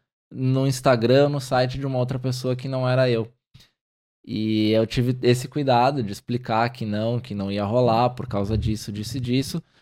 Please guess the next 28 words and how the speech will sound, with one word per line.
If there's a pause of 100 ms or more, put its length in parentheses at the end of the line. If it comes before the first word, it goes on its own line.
(220)
Tanto
que
em
contrato
a
gente
coloca
que
as
fotos, (360)
ah,
além
do
cliente
autorizar
o
uso,
vai
ser
utilizado
no
site
Mateus
Salvador,
no
Instagram
arroba
tal.